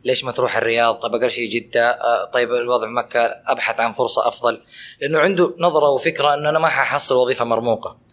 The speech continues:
فاليوم تحتاج تقنعني أني أعمل أنا في الحج والعمرة وإني أعمل بوظيفة مرموقة،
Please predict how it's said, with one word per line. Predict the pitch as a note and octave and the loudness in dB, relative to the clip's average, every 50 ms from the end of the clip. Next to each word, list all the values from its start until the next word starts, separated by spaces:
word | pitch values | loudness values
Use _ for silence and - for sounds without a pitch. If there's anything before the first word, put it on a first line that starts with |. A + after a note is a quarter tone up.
| - - - - _ | -20 -20 -20 -8 _
فاليوم | - B2+ C#3+ D#3+ D#3 D#3+ - - - _ _ _ - | -2 0 2 2 2 0 -2 -8 -18 _ _ _ -14
تحتاج | - - - E3 D#3+ D3+ - | -12 -2 0 0 0 0 0
تقنعني | - C#3 - D3+ D#3 D3+ D3+ C#3 | -4 -6 -2 -2 -2 0 0 -2
أني | C#3 C3+ C#3 | 0 0 2
أعمل | C#3+ D3+ D3 D3 C#3 B2+ C3+ | 4 4 2 2 0 0 2
أنا | C#3+ C3+ B2+ A2+ G#2+ A2 - - | 2 2 2 0 0 -2 -6 -8
في | - B2 | -8 -6
الحج | A#2 - - D3 C#3 C3 | -4 -2 -2 -2 0 0
والعمرة | C3+ B2+ C#3 D#3 E3 E3+ F#3 F3+ F3+ - - - - - _ _ - | 0 0 0 2 2 2 2 2 0 -4 -14 -20 -20 -20 _ _ -10
وإني | C#3 D3+ D#3+ E3 E3 | -8 -4 0 2 2
أعمل | E3+ F3+ E3+ C#3+ | 4 4 2 0
بوظيفة | B2 C3 C3+ C3 D3 D3 A#2+ A#2 | 0 0 2 2 2 2 2 0
مرموقة، | A#2+ A#2 A#2 B2 B2 A2+ - - - - - | 0 0 0 2 0 0 0 -2 -6 -10 -12